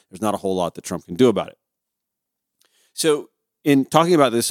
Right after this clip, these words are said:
uh, alliance, potential alliance, and again, I don't know anything. I don't know anybody inside either camp. Have you heard me? Um, <laughs> I mean, I lived in South Carolina for eleven years, but I don't know any Nikki Haley people.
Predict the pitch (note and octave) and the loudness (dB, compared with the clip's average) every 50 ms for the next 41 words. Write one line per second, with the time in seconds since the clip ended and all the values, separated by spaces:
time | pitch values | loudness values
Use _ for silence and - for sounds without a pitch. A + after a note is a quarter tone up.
0 | - - A2+ A2 G#2 - A2 A2 A#2+ C3+ C#3+ C3 A2 A2 - - - - - - | 0 2 2 2 4 2 2 2 4 4 4 2 2 0 -2 -4 -8 -8 -8 -2
1 | - C#3 D3+ - - G#2 G2 F#2 F#2 F#2 F#2 G#2 G#2+ - - - - G#2+ G2+ F#2+ | 0 0 0 2 2 0 2 2 2 2 0 0 -2 -4 -6 -6 -6 -6 -4 -4
2 | G#2 F#2 F2 F2 F#2+ A2 C#3 C#3 G2 E2 D#2+ D#2+ D#2+ D2+ D#2+ E2+ F#2+ F#2+ F#2+ A2 | -4 -4 -2 -2 -2 -2 -2 -4 -4 -6 -6 -8 -10 -8 -8 -6 -6 -6 -6 -6
3 | A2+ G2+ G2 G2 F#2+ F#2 F#2 F2+ F2+ F2+ F2+ - G2+ G#2 G#2+ - A2 G2 F#2 - | -4 -4 -4 -4 -4 -4 -4 -4 -4 -6 -6 -6 -4 -4 -4 -4 -4 -4 -6 -6
4 | - F2+ F#2 F#2+ G#2 - - - F#2+ G2 G#2+ A2+ - _ _ _ _ _ - - | -6 -6 -6 -4 -6 -6 -6 -6 -4 -4 -4 -4 -8 _ _ _ _ _ -20 -20
5 | _ _ - - - _ _ _ _ _ - F#3 E2+ D#2+ - - F#2 A#2+ D3 G3+ | _ _ -20 -20 -20 _ _ _ _ _ -10 -10 -8 -10 -10 -8 -10 -8 -6 -6
6 | G#3+ F#3+ - _ _ _ _ _ _ B2 B2 A2 A2 A2 G#2+ G#2+ G#2 G#2+ _ _ | -6 -6 -8 _ _ _ _ _ _ -6 -6 -4 -4 -4 -6 -8 -12 -16 _ _
7 | _ _ _ _ _ _ _ _ - - _ C3 A2+ A#2 A#2 - _ - - - | _ _ _ _ _ _ _ _ -20 -14 _ -4 -2 -2 -2 -2 _ -16 -18 -12
8 | - - A2 A#2 A#2+ A#2+ B2 C#3+ D#3+ G3+ F3 C#3+ - B2+ A2+ - B2+ A#2+ A#2 A2 | -8 -4 -2 0 0 0 0 0 -2 -2 -2 -2 -2 -2 -2 -2 0 0 0 0
9 | G#2+ - G2+ F#2+ G2+ G2 G2 G2 G2 G2 F#2 - - - - - E2 F2+ F#2+ F#2+ | 0 0 0 0 0 0 0 0 0 0 -2 -4 -8 -16 -16 -12 -10 -6 -4 -2
10 | F#2+ F#2+ F#2 F2 E2 E2+ E2 E2+ D#2+ D#2+ D#2+ D#2+ - - - D#2+ - _ _ _ | -2 -2 -2 -4 -6 -8 -10 -10 -12 -12 -12 -12 -14 -16 -18 -20 -20 _ _ _